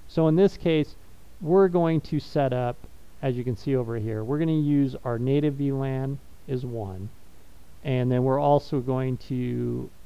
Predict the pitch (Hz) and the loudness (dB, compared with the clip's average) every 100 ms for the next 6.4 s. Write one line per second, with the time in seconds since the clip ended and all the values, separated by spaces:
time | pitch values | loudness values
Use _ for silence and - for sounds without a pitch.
0 | - - - - - - - - - - | -18 -18 -18 -18 -18 -18 -18 -16 -16 -16
1 | - - 123 120 113 110 113 - - - | -16 -8 -4 -4 -4 -6 -8 -12 -16 -10
2 | - 143 131 120 - - - - - - | 0 4 4 0 -6 -16 -16 -16 -16 -16
3 | - - - - - - 233 170 - - | -16 -16 -16 -16 -16 -16 -12 -12 -12 -16
4 | - - 135 151 147 131 - 151 139 120 | -14 -6 2 4 6 2 0 0 2 0
5 | - 127 120 113 - - - 123 107 98 | 0 0 2 0 -6 -8 -2 0 0 -4
6 | 113 - 104 101 | -10 -6 -6 -6